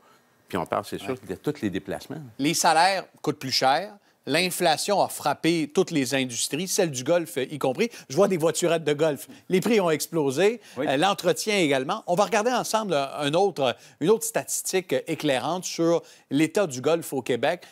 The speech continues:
Speaker 2: Quand on, on a demandé, quand vous avez demandé, euh, aux propriétaires de clubs de golf, c'est quoi la santé financière de votre entreprise, ben, vous voyez, il y a dix-neuf pour cent qui pensent qu'elle est meilleure qu'en deux mille vingt-deux, vingt et un pour cent équivalente, seulement treize pour cent moins bonne.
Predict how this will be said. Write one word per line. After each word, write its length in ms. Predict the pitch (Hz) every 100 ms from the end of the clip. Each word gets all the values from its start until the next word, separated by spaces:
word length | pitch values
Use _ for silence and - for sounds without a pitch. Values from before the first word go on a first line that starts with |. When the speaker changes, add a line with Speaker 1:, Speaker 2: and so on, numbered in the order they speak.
| _
Speaker 2:
Quand 340 | - 190 175 151
on, 160 | 139 135
on 80 | 180
a 80 | 151
demandé, 540 | 135 220 208 160 185
quand 160 | 185 147
vous 240 | 143 220
avez 180 | 214 180
demandé, 560 | 175 151 135 127 143 120 _ _
euh, 120 | 120 131 -
aux 100 | 190
propriétaires 500 | 202 160 147 180 175
de 80 | 143
clubs 200 | 156 139
de 120 | 131
golf, 280 | 143 147 143
c'est 140 | -
quoi 160 | - 196
la 100 | 151
santé 400 | - 196 180 202
financière 580 | - 165 131 - 165 156
de 80 | 127
votre 220 | 160 160
entreprise, 640 | 143 120 113 143 214 196 - - - -
ben, 200 | 143 165 - 107
vous 100 | -
voyez, 280 | 147 160 233
il 60 | 196
y 20 |
a 40 |
dix-neuf 400 | 139 135 185 214
pour 140 | - 165
cent 200 | 220 214
qui 120 | -
pensent 240 | 185 185
qu'elle 160 | - 139
est 60 | 139
meilleure 540 | 156 165 180 185 151 _ _ _
qu'en 140 | 151 147
deux 100 | 160
mille 180 | 160 143
vingt-deux, 500 | 139 131 160 208 240 _ _
vingt 320 | 117 131 202 214
et 20 |
un 80 | 202
pour 140 | 147
cent 140 | -
équivalente, 460 | 196 156 147 175 202
seulement 300 | - 208 262
treize 340 | - 196 196
pour 160 | - 131
cent 220 | - 180
moins 260 | 165 127 113
bonne. 280 | 104 113